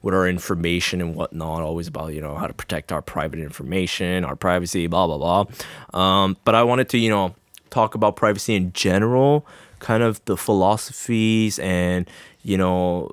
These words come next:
uh, how we think about privacy. 'Cause a lot of things that we do in life, the way we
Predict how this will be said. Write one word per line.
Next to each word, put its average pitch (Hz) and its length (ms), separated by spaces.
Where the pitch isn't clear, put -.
uh, 87 540
how 131 140
we 135 120
think 113 280
about 104 220
privacy. 98 440
'Cause 110 160
a 123 60
lot 151 160
of 165 80
things 139 400
that 104 140
we 101 120
do 113 320
in 98 180
life, 95 220
the 104 80
way 104 140
we 101 180